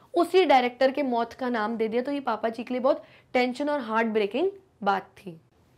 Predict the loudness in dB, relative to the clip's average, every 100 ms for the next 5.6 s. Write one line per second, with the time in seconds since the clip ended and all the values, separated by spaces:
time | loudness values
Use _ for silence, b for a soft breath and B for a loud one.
0 | _ _ _ _ _ _ _ _ -20 _
1 | _ _ _ -18 -18 -20 _ _ _ _
2 | _ _ _ -20 _ _ _ _ _ _
3 | -6 0 2 4 4 2 0 -4 -2 -2
4 | -2 -8 -8 -4 -2 2 4 2 -2 _
5 | -8 -4 2 2 2 -2